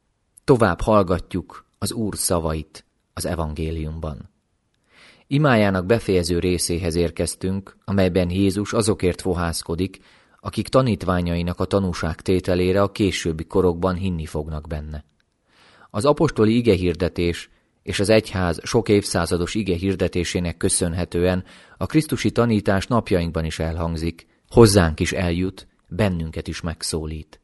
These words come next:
Számunkra is ugyanazt közvetíti, mint azoknak, akik egykor, mintegy kétezer esztendővel ezelőtt személyesen hallhatták.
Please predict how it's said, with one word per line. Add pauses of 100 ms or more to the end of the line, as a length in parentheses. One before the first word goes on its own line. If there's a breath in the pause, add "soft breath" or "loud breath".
(840 soft breath)
Számunkra
is
ugyanazt
közvetíti, (300)
mint
azoknak,
akik
egykor,
mintegy
kétezer
esztendővel
ezelőtt
személyesen
hallhatták.